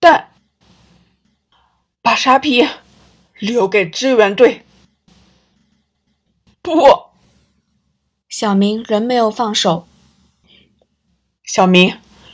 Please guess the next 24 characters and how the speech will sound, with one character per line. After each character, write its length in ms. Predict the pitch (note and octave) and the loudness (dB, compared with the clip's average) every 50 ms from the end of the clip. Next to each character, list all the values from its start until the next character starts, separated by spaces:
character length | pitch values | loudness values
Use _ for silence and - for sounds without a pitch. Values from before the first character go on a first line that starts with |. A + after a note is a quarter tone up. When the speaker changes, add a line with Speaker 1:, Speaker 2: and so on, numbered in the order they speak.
| _ - | _ -2
Speaker 1:
这 120 | - C#4 | 0 2
是 160 | C4 - C#4 | 2 2 2
命 280 | C4+ E4 F4+ D4 B3 A3 | 2 4 4 4 4 4
令， 240 | G3 F3 E3 - - _ _ _ _ _ _ _ _ _ - | 2 0 -2 -4 -10 _ _ _ _ _ _ _ _ _ -2
放 200 | - - - D#4 | 2 2 2 4
手。 360 | D4 - A#3 F#3 E3 - - _ _ _ _ _ _ _ _ _ _ _ _ _ _ _ _ _ _ _ _ _ _ - - - - - - - - _ _ | 2 0 0 0 0 -2 -8 _ _ _ _ _ _ _ _ _ _ _ _ _ _ _ _ _ _ _ _ _ _ -20 -18 -16 -14 -14 -14 -16 -18 _ _
不， 240 | - E4+ E4+ E4 D4+ C4+ A3+ - - - _ _ _ | -4 0 2 4 6 6 4 4 0 -6 _ _ _
我 180 | - - A#3 D#4+ | 2 2 2 4
拒 220 | - - F#4+ F4+ | 2 2 0 0
绝。 460 | F4+ - E4 F#4 F4+ E4+ B3+ - - - _ _ _ - - _ _ _ _ _ _ _ _ _ _ _ _ _ _ _ _ _ _ - | 2 2 2 4 6 6 6 4 2 -4 _ _ _ -20 -20 _ _ _ _ _ _ _ _ _ _ _ _ _ _ _ _ _ _ -12
Speaker 2:
小 240 | - - A#3 G#3+ | -8 -6 -4 -2
明 260 | G#3 G3+ G3+ G3+ G#3+ A#3 | 0 0 0 0 -2 -2
声 240 | - - D4+ D4+ | -2 -2 -2 -2
嘶 160 | D4+ - - D#4+ | -4 -4 -4 -4
力 180 | D#4 E4 C#4+ | -2 -2 -4
竭 220 | E3+ - - F#3+ F3+ | -4 -2 -2 -2 -2
地 100 | G#3 G#3 | -2 -4
喝 240 | - - C4+ G#3 | -4 -2 -2 -2
道。 320 | F#3+ F#3+ F#3+ E3+ - - _ _ _ _ _ _ _ _ _ _ _ _ | 0 0 -2 -4 -4 -8 _ _ _ _ _ _ _ _ _ _ _ _
小 200 | - - B3+ A3+ | -6 -2 -2 0
明 200 | G#3+ A3 A3+ A#3 | 0 -2 -2 -2
没 160 | A#3 A3+ A#3+ | -2 -2 -2
想 300 | C4+ - D#4 A#3+ G3 F#3+ | -2 -2 -4 -4 -4 -2
到 320 | G#3 G3+ F#3+ F3+ F3 - | -2 -2 -2 -2 -4 -8